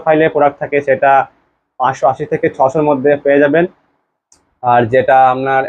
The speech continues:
এক লিটার ফাইলের প্রোডাক্টে আছে সেটা আপনার হাজার পঞ্চাশ থেকে এগারোশোর মধ্যে দামের মধ্যে আপনারা বাজারের মধ্যে পেয়ে যাবেন। আপনারা যদি কেউ, আমাদের নিজস্ব শপ আছে, শপে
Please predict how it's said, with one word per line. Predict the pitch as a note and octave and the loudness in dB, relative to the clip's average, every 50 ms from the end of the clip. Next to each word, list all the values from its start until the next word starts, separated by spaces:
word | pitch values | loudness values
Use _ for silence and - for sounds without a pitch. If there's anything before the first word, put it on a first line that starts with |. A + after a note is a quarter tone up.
| - B2 | -4 -4
এক | C3+ C#3 | -4 -4
লিটার | C3+ C3+ D#3+ E3 D#3 - | -4 -2 -2 -2 0 -2
ফাইলের | D3+ D3 D3 D3 C#3 D3 | -2 -2 -2 -4 -2 -2
প্রোডাক্টে | C3+ C3 C3 B2+ - - B2+ | 0 0 0 0 0 -2 -2
আছে | B2 - C#3 C3+ - | -2 -2 -6 -6 -6
সেটা | C3 A#2+ C3 B2+ B2+ | -4 -2 0 0 0
আপনার | B2+ B2+ B2+ B2 B2 B2+ - _ _ _ _ _ _ - | 0 0 0 -2 -2 -2 -6 _ _ _ _ _ _ -4
হাজার | C3+ C#3 C#3 D3+ D#3 D3+ D3+ | -4 0 2 2 0 2 0
পঞ্চাশ | C#3+ C#3 C3+ C#3+ C#3 - - | -2 -2 -2 -6 -8 -6 -4
থেকে | D#3 D3+ D#3+ C#3+ C3 | -2 0 2 2 2
এগারোশোর | C3 C3 B2 - D3 C3+ C3+ | 2 2 0 0 -2 -2 -2
মধ্যে | C3+ B2+ B2 E3 F3 | -4 -2 -2 0 0
দামের | D3 C3 B2+ B2+ C3 | 0 0 -2 -2 -4
মধ্যে | B2+ B2 C3+ C#3+ | -4 -2 -2 -2
আপনারা | C3 C3 C3 C#3 F3 - - _ _ _ _ _ - | -2 -2 -2 -2 -2 -4 -6 _ _ _ _ _ -2
বাজারের | A#2+ A#2 B2 B2 B2 B2 | 2 2 4 2 2 2
মধ্যে | B2 A#2+ C3 D#3+ G3 - - _ _ _ _ _ | 0 0 0 -2 -2 -4 -8 _ _ _ _ _
পেয়ে | - C3 B2 A#2 A2+ | 0 0 2 2 0
যাবেন। | G#2+ G#2 G#2 G#2+ A2 _ _ _ _ _ _ _ _ _ _ _ _ _ _ _ _ _ _ _ _ _ _ _ _ _ _ _ _ | -2 -2 -6 -10 -14 _ _ _ _ _ _ _ _ _ _ _ _ _ _ _ _ _ _ _ _ _ _ _ _ _ _ _ _
আপনারা | C3 D3+ E3 E3 E3+ F3 F3 E3+ | 0 0 2 2 2 2 2 2
যদি | E3+ E3 F3 F3 | 2 0 0 2
কেউ, | F3+ F3+ E3+ D#3+ | 2 2 2 2
আমাদের | D#3+ D#3+ D#3+ E3 E3+ E3+ E3 D#3+ - - _ _ C#3 C#3 | 0 0 2 2 2 2 0 -2 -6 -12 _ _ -6 -6
নিজস্ব | C#3+ C#3 D#3+ D#3 - F3+ E3 - | -4 -2 -4 -4 -4 -8 -8 -2
শপ | - D3 D3 D3 D#3 D3+ | 0 0 2 2 0 0
আছে, | D3 - D#3+ D#3 D3+ | 0 0 -2 -2 -2
শপে | - C3+ C#3 | -4 -4 -4